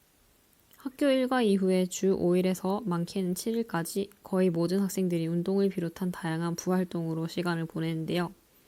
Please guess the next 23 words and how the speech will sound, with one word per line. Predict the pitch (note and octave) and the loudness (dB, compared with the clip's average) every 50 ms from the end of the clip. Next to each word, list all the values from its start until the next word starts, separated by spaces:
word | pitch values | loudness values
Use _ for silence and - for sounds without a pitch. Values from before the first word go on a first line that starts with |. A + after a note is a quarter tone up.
| _ _ _ _ _ _ _ _ _ _ _ _ | _ _ _ _ _ _ _ _ _ _ _ _
특히 | - C4 - - C4+ G#3+ | -10 -8 -4 0 0 0
야나기가오라 | F#3 F3 F3+ G3 G3+ G#3+ A3 G#3+ A3 G#3+ G#3+ G#3 G3+ G3 F#3+ | 2 2 0 0 0 0 0 0 2 2 4 4 4 2 2
고등학교는 | G3 - F3+ E3+ E3+ F3+ F3+ F3 F3 - - - D#3+ E3 F3+ F#3+ G3 G3+ | 0 0 0 0 2 2 2 0 -2 -2 -4 -6 -4 -2 -2 -2 -2 -4
스포츠 | - - - A3+ - - - G3+ | -6 -6 -8 -8 -6 -4 -4 -4
학과를 | F3+ F3 - - F3+ E3+ E3+ E3+ | -4 -4 -4 -4 -2 -2 -2 -2
가지고 | E3+ - F3+ E3+ F3 F3 F3+ F3 E3 | -2 -4 -4 -4 -2 -2 -2 -2 -2
있을 | D#3+ D#3+ - E3+ E3 | -4 -4 -4 -6 -6
정도로 | F3+ D#3+ D#3+ D#3 E3+ E3 F#3 G3 G3 | -4 -4 -4 -4 -2 -2 -2 -2 -2
강하다고 | - F3+ F3 F3 E3+ F3+ E3+ E3 D#3+ | -2 -2 -2 -2 -2 -2 -4 -4 -4
볼 | D#3+ D#3 D#3+ | -4 -6 -6
수 | - - | -6 -8
있습니다. | D#3+ D#3+ - - - - D#3 - E3 - F#3 - _ _ _ _ _ _ _ _ _ _ _ _ - - _ _ _ - - _ _ _ _ _ _ _ _ _ _ _ | -8 -8 -6 -6 -6 -6 -4 -4 -4 -4 -6 -8 _ _ _ _ _ _ _ _ _ _ _ _ -20 -20 _ _ _ -20 -20 _ _ _ _ _ _ _ _ _ _ _
공부와 | - - G#3+ G3+ G3+ G3 A3 A3+ A#3+ | -6 -2 0 2 2 4 4 2 2
스포츠, | A3+ - - A#3+ A3 - - - - G3 G3+ A3 G#3+ | 0 -2 -4 -8 -8 -6 -6 -2 0 2 2 2 4
그리고 | G#3 F#3+ F#3 F#3 F3 F3+ | 4 4 4 4 4 2
한국인뿐만 | F#3+ G#3 A#3 A#3 A#3 A3+ A#3+ A3 A3 G#3+ G#3 G#3 F#3 F#3 F3+ F3+ F3 D#3+ | 2 2 2 2 2 2 2 4 2 2 2 2 0 0 0 0 0 -2
아니라 | D#3+ D#3 D#3 E3 F3+ F#3+ G3+ - - | -2 -2 -2 -2 0 0 -2 0 0
일본이란 | G#3 A3 A3 A#3 A#3+ B3 A#3+ A#3 A3 G3 F#3+ F#3 F#3 F#3 F#3 F#3 F#3 F#3+ G3+ - - _ _ _ _ _ - | 2 2 2 2 0 0 0 0 2 2 2 2 2 2 2 0 0 -2 -4 -6 -12 _ _ _ _ _ -12
환경에서 | - - G3 F#3+ F#3+ F#3+ F#3 F3+ F3+ F3+ F#3 | -6 -2 0 2 2 2 2 2 0 0 -2
경험하며 | - - - F3 F3+ F#3 F#3 F3+ E3 E3 E3 E3+ - | -2 -2 -2 0 0 0 0 0 0 -2 -2 -4 -4
체득할 | - A3 G#3+ A3 G#3+ - - F3+ | -2 -2 -2 -2 -2 -2 -4 -4
수 | E3+ - - F3 | -4 -4 -6 -6
있는 | D#3+ D#3 D#3 E3 F3+ G3 | -4 -4 -2 -2 -2 -4